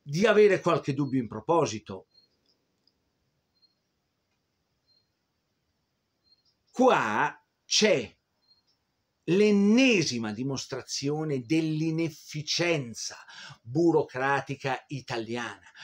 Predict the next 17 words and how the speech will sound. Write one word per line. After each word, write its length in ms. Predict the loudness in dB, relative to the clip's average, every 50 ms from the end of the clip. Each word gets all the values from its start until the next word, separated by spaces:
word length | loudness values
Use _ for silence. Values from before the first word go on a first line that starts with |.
| -20 -20 _ _
con 240 | _ -2 0 0 0
il 280 | 0 -2 -4 -6 -10
capo 540 | _ 0 2 4 6 6 4 4 0 -2 -6
di 140 | -6 -4 -6
Stato 440 | -6 -4 0 2 2 2 2 0 -2
Maggiore 520 | -4 -4 -6 -4 0 2 2 4 2 0
Generale 800 | 0 -2 -2 -2 -2 -2 0 0 2 2 2 2 2 2 2 0 -4 _ _ _ _ _ _ _ _
che 220 | -2 0 0 0
viene 640 | 0 0 -2 0 2 4 4 4 4 4 2 2
a 100 | 2 0
sapere 1120 | 0 0 0 0 0 -2 -2 -2 -2 0 2 2 2 2 2 0 -2 -2 -4 -6 -8 -12 _ _ _ _ _ _ _ _ _ _ _ _ _ _
della 680 | _ -10 0 2 4 4 4 4 2 0 -2 -2 -6 -10
commessa 880 | _ 0 2 2 2 2 2 2 2 4 2 2 2 2 0 -2 -4 -6
croata 920 | -8 -6 -4 -2 0 2 2 2 2 0 0 0 0 0 0 -2 -6 _ _ _ _ _ _ _ _ _ _ _
il 320 | 2 4 4 6 4 4 2
giorno 580 | 2 4 4 4 4 4 4 4 4 4 4
stesso 1160 | 4 4 2 2 0 -4 -4 _ 2 2 2 2 2 2 4 4 4 4 4 4 2 -2 -8 _